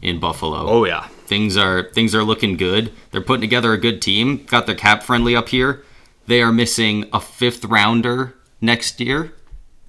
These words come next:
Speaker 1: Uh, and that is all the draft picks that they are missing. Uh, they've also got an extra fourth and extra seventh in twenty twenty-five.
Speaker 2: So, like, they're,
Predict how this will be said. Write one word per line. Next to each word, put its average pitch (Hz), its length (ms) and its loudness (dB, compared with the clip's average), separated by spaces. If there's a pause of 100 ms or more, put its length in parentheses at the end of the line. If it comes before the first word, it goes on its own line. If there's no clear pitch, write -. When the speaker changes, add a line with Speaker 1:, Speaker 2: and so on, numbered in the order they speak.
Speaker 1:
Uh, 101 440 -2
and 98 320 0
that 107 200 0
is 104 260 -2
all 101 260 0
the 98 120 -2
draft 90 440 0
picks 90 300 -2
that 76 140 -6
they 90 160 0
are 85 80 -2
missing. 110 580 -4 (340)
Uh, 95 140 -2
they've 92 140 -2
also 95 220 -2
got 90 220 -2
an 87 80 -4
extra 82 500 -6 (140)
fourth 92 380 -6
and 85 80 -6
extra 87 260 -4
seventh 90 420 -4
in 85 120 -8
twenty 90 260 -4
twenty-five. 85 720 -4
Speaker 2:
So, - 200 2
like, 139 180 4
they're, 139 340 2